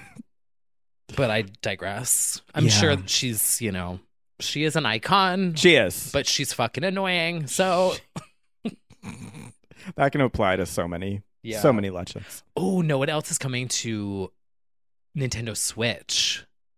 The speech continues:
Speaker 1: N sixty-four GoldenEye.
Speaker 2: Oh,
Speaker 1: They're
Speaker 2: see
Speaker 1: bringing
Speaker 2: that?
Speaker 1: it back.
Speaker 2: We did play that, yes.
Speaker 1: That will be really fun. Multiplayer.
Speaker 2: Mm, new Bond.
Speaker 1: Mm-hmm.
Speaker 2: Gotta see who the new James Bond will be, too,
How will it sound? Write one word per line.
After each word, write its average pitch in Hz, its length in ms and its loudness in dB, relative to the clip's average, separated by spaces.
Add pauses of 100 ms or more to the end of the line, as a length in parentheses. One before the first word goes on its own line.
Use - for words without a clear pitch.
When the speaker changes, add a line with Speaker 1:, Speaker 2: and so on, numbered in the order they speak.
(540)
Speaker 1:
N 113 180 -4
sixty-four 110 560 -2
GoldenEye. 180 840 -4 (200)
Speaker 2:
Oh, 98 260 4
Speaker 1:
They're 95 100 0
Speaker 2:
see 107 80 2
Speaker 1:
bringing 98 60 -2 (100)
Speaker 2:
that? 95 80 -2
Speaker 1:
it - 80 -12
back. 139 200 2
Speaker 2:
We 98 60 4
did 95 100 0
play 92 200 -2
that, 87 300 -4
yes. - 500 -8 (420)
Speaker 1:
That 110 500 0 (760)
will 110 160 -2
be 160 140 -2
really 190 240 -2
fun. 170 440 0
Multiplayer. 160 960 -2 (200)
Speaker 2:
Mm, 123 320 -8 (500)
new 101 200 -4
Bond. 120 520 2 (200)
Speaker 1:
Mm-hmm. 98 380 -10 (300)
Speaker 2:
Gotta 92 140 -10
see 98 200 -6
who 101 80 0
the 101 100 0
new 101 160 4
James 104 280 2
Bond 120 300 2
will 90 120 2
be, 87 200 0
too, 110 400 -2